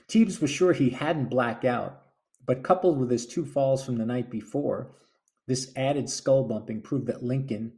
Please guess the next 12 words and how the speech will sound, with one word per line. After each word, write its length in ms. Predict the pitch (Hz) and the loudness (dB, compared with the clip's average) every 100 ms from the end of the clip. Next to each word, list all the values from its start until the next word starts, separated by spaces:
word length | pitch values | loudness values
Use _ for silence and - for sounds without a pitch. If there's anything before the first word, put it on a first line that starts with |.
| _ _ _ _ | _ _ _ _
was 220 | 110 110 | -10 -6
now, 360 | 120 113 123 120 | -4 -2 -2 -4
as 120 | 110 | -6
it 120 | 113 | -6
was 260 | 110 113 113 | -4 -4 -4
in 100 | 107 | -4
eighteen 420 | 117 117 123 117 | -4 -4 -4 -4
seventy-eight, 760 | - 120 120 117 104 104 - - | -4 -4 -2 -2 -2 -6 -10 -14
a 40 | |
very 480 | 98 98 117 107 92 | -12 -2 -2 0 -4
dangerous 560 | 95 101 98 101 92 - | -6 -8 -10 -10 -10 -10
town. 400 | - 98 90 | -12 -10 -12